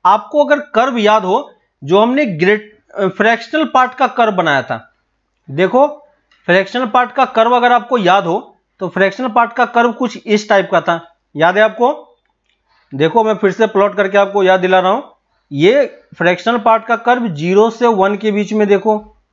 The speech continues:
इस टाइप का था, वन से टू के बीच में ऐसा था, टू से थ्री के बीच में ऐसा था, है ना, ज़ीरो से माइनस वन से ज़ीरो के बीच में,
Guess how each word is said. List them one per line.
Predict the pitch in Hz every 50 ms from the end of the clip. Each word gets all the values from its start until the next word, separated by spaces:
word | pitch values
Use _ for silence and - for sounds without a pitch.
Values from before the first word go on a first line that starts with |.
| _
इस | 160 160 160 -
टाइप | 196 185 185 180 -
का | 202 185
था, | 190 196 190 196 196 - - _ _ _ _ _ _ _ _ _ -
वन | 139 139 156 175 202 208
से | 208 - 240 240
टू | 240 - 220 208 202
के | 208 226 220
बीच | 202 208 208 202 208
में | 208 208 208
ऐसा | 202 202 214 196
था, | 190 202 202 196 202 202 - _ _ _ _ _ _ _ _ _ _ _ _ _ _ _ _ _ _ _ _ _ _ _
टू | - 208 220 240 233
से | 220 - 240 240
थ्री | 233 240 214 202 202
के | 190 214 214
बीच | 202 208 214 208 208
में | 202 196 196
ऐसा | 185 208 196 190
था, | 190 208 196 190 196 190 - - _ _ -
है | 202 233
ना, | 233 175 - - _ _ _ _ _ _ _ _ _ _ _ _ _ _ _
ज़ीरो | 160 151 135 131 147 170 180 190 190 214 226 226
से | 220 - 226 240 247 247 196
माइनस | 180 170 165 165 170 185 208 208 208 214
वन | 190 196 202 208
से | 202 - 233 226
ज़ीरो | 180 160 165 175 180 190
के | 190 196 196 190
बीच | 190 190 185 185
में, | 190 190 190 196 196 196